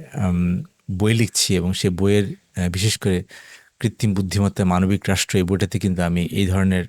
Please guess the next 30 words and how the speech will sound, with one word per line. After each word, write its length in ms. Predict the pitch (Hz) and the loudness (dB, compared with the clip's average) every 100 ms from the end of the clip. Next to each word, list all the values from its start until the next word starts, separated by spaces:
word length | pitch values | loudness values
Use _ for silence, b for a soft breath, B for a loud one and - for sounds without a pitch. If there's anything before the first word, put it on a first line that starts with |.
| - | -8
একটা 220 | 80 90 | -6 -2
আইডিয়া 320 | 85 92 95 | -2 0 0
নিয়ে 240 | 92 92 131 - | 0 -2 -4 -6
কাজ 200 | 92 - | -6 -4
করেছিলাম 380 | 98 90 98 90 | -4 -2 0 0
যে 180 | 92 82 b b b b b 92 | 0 -4 b b b b b -2
দেশের 460 | 95 - 110 98 - b b b | 0 2 0 0 -6 b b b
নীতি 360 | 110 113 110 113 | 2 2 4 4
নির্ধারণী 520 | 104 98 101 101 101 | 4 4 4 4 4
ড্যাশবোর্ড, 600 | 87 90 90 82 82 76 - | 4 2 2 -2 -4 -4 -4
সেখান 340 | - 101 95 | -2 0 0
থেকে 400 | 90 92 98 92 95 B B B - | 0 -2 -2 -2 -4 B B B -6
আসলে 320 | 101 - 98 | -4 -2 -2
কিভাবে 460 | - 107 104 98 | 0 2 2 2
আমরা 200 | 92 92 | 2 2
লাইফ 420 | 87 87 98 104 - | 2 2 2 0 0
ট্র্যাকিং 380 | 92 90 107 101 | -2 0 2 0
করতে 280 | 92 - 90 | 0 -2 -2
পারি 360 | 90 90 87 - B B B B | 0 -2 -4 -8 B B B B
এবং 320 | 95 92 90 | 0 2 2
এই 80 | 90 | 2
ড্যাশবোর্ডগুলো 680 | 98 98 98 101 90 101 | 2 2 2 0 0 -2
আসলে 200 | 92 - | -2 -4
কিভাবে 340 | - 92 98 95 | -2 0 0 0
কাজ 260 | 95 - | -2 -2
করে। 340 | - 92 92 92 _ b b b | -2 0 0 -2 _ b b b
এবং 280 | - 98 104 | -2 2 2
তার 240 | - 95 92 | 2 0 2
পার-, 220 | 101 101 | 2 2
পার-, 180 | 98 | 0